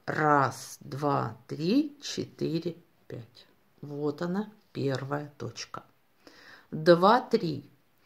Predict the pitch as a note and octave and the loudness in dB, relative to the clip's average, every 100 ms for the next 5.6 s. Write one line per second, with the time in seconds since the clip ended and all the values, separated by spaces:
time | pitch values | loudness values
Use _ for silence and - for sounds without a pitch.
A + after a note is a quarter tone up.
0 | - - _ - F#3+ G#3 A3 A#3+ A#3+ C4 | -20 -20 _ 0 6 8 8 8 6 6
1 | C4 C#4 B3 A3+ B3 G3 F3 F3+ G#3+ G#3 | 6 4 4 4 6 6 4 2 -2 -2
2 | - D#3+ D#3 D#3 E3 E3 - D3 C#3 - | 0 4 4 2 -4 -6 -8 -8 -8 -12
3 | - - _ - D3 D#3+ F#3+ F3 D#3 B2+ | -14 -16 _ -2 2 4 4 0 -6 -6
4 | C3+ B2 A#2 - _ _ _ - C3+ C#3 | 0 0 -2 -12 _ _ _ -4 -2 2
5 | D3 E3 G3+ - - | 4 4 0 -4 -14